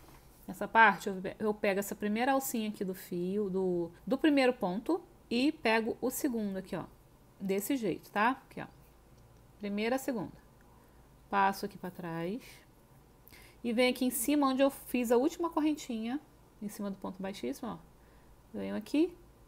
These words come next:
e jogo aqui pra dentro, onde eu passei, onde iniciou esse fio aqui, ó. Onde tá esse fio aqui inicial, tá? Eu vou passar aqui pro, aqui pro mesmo lugar. Vai sair aqui, ó, juntinho com ele, tá? Prontinho, ó. Já terminei o último zigue-zague,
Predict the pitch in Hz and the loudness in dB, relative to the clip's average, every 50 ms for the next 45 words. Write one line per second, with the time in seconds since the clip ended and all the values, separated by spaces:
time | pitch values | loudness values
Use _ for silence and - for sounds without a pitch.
0 | - - - - - - - - - 262 262 277 302 - - 226 226 240 233 233 | -20 -20 -20 -20 -20 -20 -20 -10 -4 -2 0 0 0 -2 -2 0 2 4 4 4
1 | 240 240 - 294 - 302 285 240 220 214 214 226 240 233 - 285 311 339 - - | 2 2 0 0 0 0 0 2 0 -2 -2 -2 -2 -2 0 0 0 0 -2 -2
2 | 226 233 240 247 277 262 - 262 262 262 - - 262 233 240 254 262 - - 269 | -2 -2 0 2 0 2 2 2 2 2 2 2 4 6 6 6 4 2 0 2
3 | 330 370 381 370 381 349 - - 320 294 294 285 302 - - 277 262 262 262 262 | 2 2 2 0 0 0 2 4 6 6 6 4 2 -2 0 0 2 2 2 0
4 | - 233 196 170 - - - 214 226 - - 233 233 233 - - - 226 226 214 | 0 -2 0 0 -2 -4 -4 -6 -6 -4 -2 -2 -2 -4 -4 -6 -4 -4 -4 -4
5 | - 233 208 214 214 - - 220 190 - - - - 196 196 196 196 202 190 190 | -4 -4 -4 -4 -4 -2 -2 -2 -2 -2 -4 -6 -2 0 0 0 -2 -4 -6 -8
6 | 190 190 196 - - 202 208 - - - - 233 208 - 220 214 - - - 202 | -8 -8 -8 -8 -8 -10 -10 -12 -18 -12 -12 -10 -8 -8 -8 -10 -6 -4 -4 -4
7 | 208 - 240 226 - 220 226 214 214 233 269 277 285 277 285 294 294 294 277 233 | -4 -6 -10 -8 -6 -4 -4 -2 -2 -2 -2 -2 0 0 0 0 0 0 -2 -2
8 | 170 - - - - - - - - - - - - - - - - - - - | -4 -6 -8 -14 -20 -20 -20 -20 -20 -20 -20 -20 -20 -20 -20 -20 -20 -20 -20 -16
9 | - 185 180 - - 202 196 202 214 214 - 202 165 170 165 202 240 277 - - | -12 -12 -12 -10 -6 -6 -4 -4 -4 -4 -6 -6 -6 -4 -4 -4 -4 -6 -6 -6
10 | - 233 233 233 - 262 233 175 - - - - 196 208 220 240 - - - - | -6 -4 -4 -4 -4 -4 -4 -4 -6 -8 -4 -2 0 0 0 -2 -6 -12 -20 -20
11 | - - - - - - - - - - - 196 190 214 254 - - - 165 143 | -20 -20 -20 -20 -20 -20 -20 -20 -20 -18 -12 -10 -8 -8 -8 -10 -10 -10 -8 -8
12 | 151 156 139 135 - - - - - - - - - - - - - - - - | -8 -8 -10 -10 -14 -20 -20 -20 -20 -20 -20 -20 -20 -20 -20 -20 -20 -20 -20 -20
13 | - - - - - - - - - - - 185 180 185 - 220 220 226 220 220 | -20 -20 -20 -20 -20 -20 -20 -20 -20 -12 -8 -6 -6 -6 -6 -6 -6 -4 -4 -2
14 | 214 202 196 202 226 - - 254 254 240 233 233 233 - 240 240 240 220 240 214 | 0 0 2 2 2 0 0 0 2 2 2 0 0 -2 -4 -2 -2 -2 -2 0
15 | 262 285 285 277 240 190 156 156 156 165 | 0 4 6 6 6 6 4 0 -4 -8